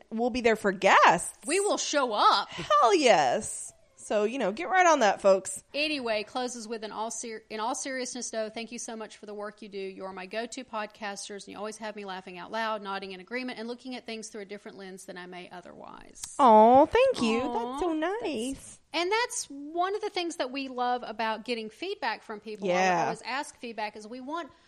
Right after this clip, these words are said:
Speaker 2: other perspectives. We do tend to watch it with a particular set of blinders on because we are who we are.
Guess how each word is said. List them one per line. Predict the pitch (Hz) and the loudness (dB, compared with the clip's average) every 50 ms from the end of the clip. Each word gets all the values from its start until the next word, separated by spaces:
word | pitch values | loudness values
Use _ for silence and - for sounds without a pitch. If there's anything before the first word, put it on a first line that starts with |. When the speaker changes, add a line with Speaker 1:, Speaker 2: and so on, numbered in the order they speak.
| _ _ _ - | _ _ _ -8
Speaker 2:
other | 247 247 233 240 220 | -6 -6 -6 -6 -8
perspectives. | - - 220 - - - 196 190 190 - 196 190 - | -10 -10 -12 -12 -10 -10 -10 -12 -12 -14 -20 -20 -16
We | - 247 214 | -16 -16 -14
do | 196 - 285 311 | -12 -10 -10 -10
tend | 311 - - 277 247 | -10 -10 -10 -10 -10
to | 233 226 | -10 -8
watch | 214 190 196 196 - 220 | -8 -8 -8 -8 -10 -14
it | 196 | -16
with | 196 202 202 | -16 -16 -16
a | 190 | -18
particular | _ - 226 208 208 202 190 | _ -14 -14 -12 -12 -14 -16
set | - - 208 185 | -14 -14 -12 -14
of | 190 180 | -14 -14
blinders | - 185 185 180 180 180 185 180 - | -14 -12 -12 -12 -12 -14 -16 -16 -16
on | 196 202 208 214 | -16 -16 -14 -14
because | 240 - 247 220 208 | -14 -14 -14 -14 -12
we | 220 196 | -12 -12
are | 185 190 190 | -10 -10 -12
who | 190 202 | -12 -14
we | 202 190 196 226 | -14 -14 -12 -10
are. | 269 311 226 190 202 | -10 -10 -10 -10 -12